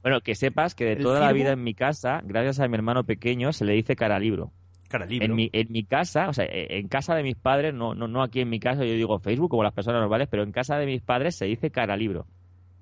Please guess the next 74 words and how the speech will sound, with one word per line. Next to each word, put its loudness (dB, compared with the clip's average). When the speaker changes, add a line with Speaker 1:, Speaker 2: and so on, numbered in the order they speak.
Speaker 1:
Y 0
es, -2
Speaker 2:
Sí. -8
Speaker 1:
es -6
totalmente -2
real, 0
verídico 0
y, -4
y -4
no 0
falto 0
a 2
la 2
verdad. 0
Es, -12
Speaker 2:
El -8
cara 0
Speaker 1:
eh, 0
Speaker 2:
libro, 2
pero 0
Speaker 1:
empezó 2
Speaker 2:
por 2
lo 2
Speaker 1:
mi 2
hermano 4
Speaker 2:
menos -2
Speaker 1:
pequeño -6
con -2
la 2
broma 0
diciendo, -2
"Es -4
que -6
Facebook 0
es -2
cara 0
libro". 0
Y -20
yo, -20
Speaker 2:
Claro. 2
Speaker 1:
"Ah, 2
pues -4
no 0
lo 0
sabía". 2
Y 2
desde 2
entonces 0
se -2
le 2
llama 0
cara 0
libro. -2
Speaker 2:
Claro, -4
es -4
una -2
traducción -2
literal, -2
pero -2
bueno, -2
ahí -2
Speaker 1:
Sí. -8
Speaker 2:
ya -2
por -4
lo -2
menos -6
salvas -4
el -4
hacer -4
el, -2
un -4
poquito -4
el -8
ridículo. -8